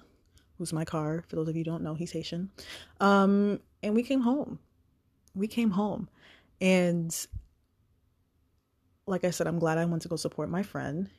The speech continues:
And the secondary date that they offered up ended up being a date that I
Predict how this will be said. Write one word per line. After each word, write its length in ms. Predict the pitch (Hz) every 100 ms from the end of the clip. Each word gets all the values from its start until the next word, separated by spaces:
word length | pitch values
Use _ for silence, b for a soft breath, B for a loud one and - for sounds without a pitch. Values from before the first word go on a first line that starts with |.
| _
And 420 | 196 190 196 196 220 - -
the 360 | 180 190 185 180
secondary 560 | - 190 196 185 175
date 260 | 175 160 175
that 100 | 175
they 120 | 160
offered 340 | - 147 170
up 200 | 147 175 -
ended 220 | 170 165
up 100 | 175
being 180 | 170 170
a 40 |
date 220 | 156 151
that 100 | 160
I 120 | 139